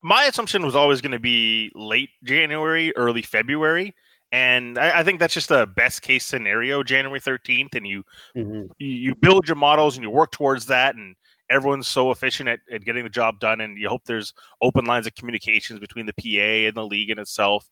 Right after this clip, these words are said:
Speaker 1: and they solve it for thirteenth. But I wouldn't be surprised if it gets moved, you know, five days, and you're looking at starting on the Monday, uh, the eighteenth or something like that. And y-, you're right, the, the covid issues,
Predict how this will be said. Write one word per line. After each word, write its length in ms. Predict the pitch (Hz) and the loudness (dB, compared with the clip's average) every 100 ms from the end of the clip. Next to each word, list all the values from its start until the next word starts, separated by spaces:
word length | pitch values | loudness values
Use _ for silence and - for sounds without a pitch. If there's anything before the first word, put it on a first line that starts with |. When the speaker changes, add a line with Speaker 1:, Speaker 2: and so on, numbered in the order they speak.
| _ _ _ | _ _ _
Speaker 1:
and 240 | 104 110 107 | -4 -2 0
they 140 | 104 | 0
solve 500 | - - 131 139 127 | 0 2 4 4 2
it 120 | 110 | 0
for 300 | - 151 185 | -4 2 4
thirteenth. 600 | 143 127 117 - 101 104 131 | 4 -2 -4 -10 -12 -14 0
But 220 | 156 139 - - _ _ | 2 2 0 -18 _ _
I 140 | 160 | 4
wouldn't 240 | 180 175 147 | 6 6 4
be 80 | 139 | -4
surprised 480 | - 131 117 107 | 0 4 4 2
if 120 | 117 113 | -2 -12
it 100 | 98 _ _ - | -12 _ _ -8
gets 260 | 117 - | -8 -8
moved, 720 | 110 117 117 113 110 95 - - _ _ | -16 -10 -6 -6 -10 -16 -20 -20 _ _
you 60 | 92 | -12
know, 100 | 87 - | -12 2
five 340 | 110 101 101 | 4 4 2
days, 380 | 95 101 92 92 | 0 0 0 -6
and 300 | 101 95 95 | -12 -14 -14
you're 120 | 95 | -12
looking 220 | 101 - 104 | -10 -10 -12
at 100 | - | -4
starting 240 | 107 101 | -4 -4
on 80 | 98 | -6
the 60 | |
Monday, 580 | 95 104 107 98 87 87 - _ _ | -4 -4 -2 0 0 0 -6 _ _
uh, 280 | 90 90 92 | -6 -4 -4
the 140 | 92 110 | -2 -2
eighteenth 420 | 120 - 120 101 | -2 -6 -12 -10
or 60 | 92 | -10
something 240 | 107 85 | -10 -10
like 160 | 85 - | -12 -6
that. 260 | 87 82 - 98 | -2 -2 -4 -10
And 240 | 92 90 _ _ _ _ _ | -10 -16 _ _ _ _ _
y-, 60 | - | -4
you're 380 | 170 156 170 160 | -2 2 4 6
right, 240 | 143 139 | 4 2
the, 100 | 156 | 0
the 120 | 156 | 0
covid 320 | - 180 226 302 | 2 4 4 2
issues, 560 | 269 - 254 247 - | 0 -2 -2 -6 -10